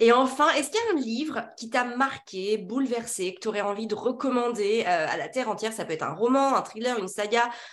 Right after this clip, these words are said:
un livre technique, un polar, une B D, peu importe. Est-ce que, voilà, il y a un livre, euh, bah, que t'aimes bien te rappeler et que, voilà, si un jour quelqu'un te devait te poser la question, « Qu'est-ce que tu me conseilles de lire ? » Ce serait celui-là spontanément que tu conseillerais.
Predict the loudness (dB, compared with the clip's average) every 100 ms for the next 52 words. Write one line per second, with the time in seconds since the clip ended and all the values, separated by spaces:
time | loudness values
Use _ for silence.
0 | -6 -4 -4 -6 -4 -2 0 2 2 2
1 | 4 4 4 2 0 0 -4 0 0 2
2 | -2 -4 -18 -8 -8 -2 2 4 6 6
3 | 6 4 2 -2 -2 -8 -16 _ 0 2
4 | 2 -2 -8 _ 2 2 2 0 0 0
5 | 0 -2 -2 0 0 0 -6 -6 -2 -2
6 | -2 0 0 -2 -8 -6 -4 -6 -6 -8
7 | -8 _ -20 _ -20 -2 0 2 0 -2
8 | -6 -8 -6 -8 -8 -8 -8 -2 2 2
9 | 4 0 -2 -8 _ _ _ _ -6 -4
10 | -2 0 4 4 2 -2 0 2 2 2
11 | -2 -8 -8 -8 -8 -10 -8 -6 -4 -6